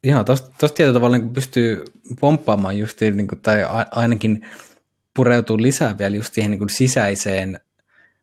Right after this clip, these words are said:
vuorovaikutukseen, koska se niin kuin suhte-, si-, psykologinen turvallisuus suhteessa omaan sisäiseen maailmaan, niin sehän, se ei ole todellakaan mikään itsestäänselvyys, että kun, et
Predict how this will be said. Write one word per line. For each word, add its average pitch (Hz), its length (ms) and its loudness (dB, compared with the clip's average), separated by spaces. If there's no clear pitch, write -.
vuorovaikutukseen, 101 1160 0
koska - 360 -8
se - 360 -2
niin 107 180 -4
kuin 104 140 -6
suhte-, 160 460 -2
si-, - 280 -6
psykologinen 117 560 0
turvallisuus 104 600 -2
suhteessa 107 560 -4
omaan 117 280 0
sisäiseen 95 600 -2
maailmaan, 90 640 -4
niin 101 120 0
sehän, 117 460 2
se - 140 -2
ei 120 100 4
ole 98 80 -4
todellakaan 101 500 -2
mikään 101 320 -2
itsestäänselvyys, 87 920 -4
että - 200 -10
kun, 92 180 -8
et - 220 -10